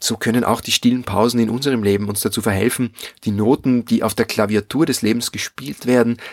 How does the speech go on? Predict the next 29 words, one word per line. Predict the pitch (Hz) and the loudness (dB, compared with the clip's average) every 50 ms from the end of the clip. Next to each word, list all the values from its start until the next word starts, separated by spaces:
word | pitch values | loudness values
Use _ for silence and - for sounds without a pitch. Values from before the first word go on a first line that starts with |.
| - - - | -8 -4 -4
mit | 131 - | -2 0
mehr | 131 143 147 | 2 0 0
Klarheit | 143 - - 110 110 123 151 156 131 110 98 - - - - - | 0 0 -4 -2 -2 -2 -2 -2 -4 -4 -6 -6 -6 -10 -12 -12
und | 101 101 - | -12 -8 -6
Resilienz | - 123 - 135 131 120 117 127 151 156 127 - | -4 0 2 2 4 4 4 4 4 0 -2 -4
und | 113 113 | -4 0
Gelassenheit | - 131 123 127 156 - - 156 120 110 82 80 - - - - - - - - - _ _ - - | 0 0 2 0 -2 -4 -4 -4 -2 -2 -2 -2 -4 -8 -16 -18 -20 -20 -20 -20 -20 _ _ -10 -4
wahrzunehmen. | - 110 101 98 98 - - 98 95 95 - - - _ _ _ _ _ _ _ _ - - - _ _ - | -2 -2 -2 -2 -2 -4 -6 -8 -10 -14 -16 -20 -20 _ _ _ _ _ _ _ _ -20 -20 -20 _ _ -10
Und | 101 | -8
so | 98 95 110 117 | -6 -2 0 2
wird | 135 127 - | 2 2 2
dann | 135 123 120 | 2 2 2
der | - 113 107 | 2 2 2
Moment, | 110 101 98 98 98 117 - 202 127 - - _ - - - - - | 2 0 0 2 2 2 0 0 -4 -8 -12 _ -20 -20 -18 -12 -10
der | - 90 - | -8 -8 -8
aus | - - - | -8 -12 -12
dieser | - - - - - - | -12 -10 -10 -10 -10 -12
kraftvollen | - - - - - - - - - - - - 135 127 120 123 | -16 -14 -12 -12 -8 -4 -2 -2 -2 -2 -2 -2 0 0 0 0
Stille | - - - - 139 139 | -2 -4 -2 -2 -2 -2
heraus | 123 101 117 110 98 92 110 117 - - | 0 0 0 2 2 2 2 2 0 -4
geboren | - 92 - 95 113 127 131 123 | -6 -2 0 2 2 2 4 4
wird, | 123 113 101 - - - - - - - - - - _ | 4 2 2 -2 -12 -20 -20 -20 -20 -20 -20 -20 -20 _
zu | - - - 123 - | -12 -6 -4 -4 -2
einer | - 131 143 151 139 | 0 2 2 2 2
Reflexion | 147 139 - 151 143 139 - - - 117 113 120 135 151 147 | 0 0 0 0 -2 -2 -2 -4 0 0 0 0 0 -2 0
deines | 135 123 120 120 117 - - - - | 0 0 2 2 0 -2 -4 -8 -8
wahren, | 110 101 104 107 120 131 - - 127 117 110 92 - - _ _ _ _ _ _ _ _ _ - | -6 -2 0 0 2 2 0 0 -2 -6 -8 -10 -16 -20 _ _ _ _ _ _ _ _ _ -4
authentischen | 117 117 - - - 123 139 143 - 131 - 120 | -4 -4 -4 -2 0 0 0 0 -2 -4 -4 -4
Selbst, | 113 - 113 113 104 101 - - - _ | -4 -4 -4 -4 -6 -8 -10 -14 -16 _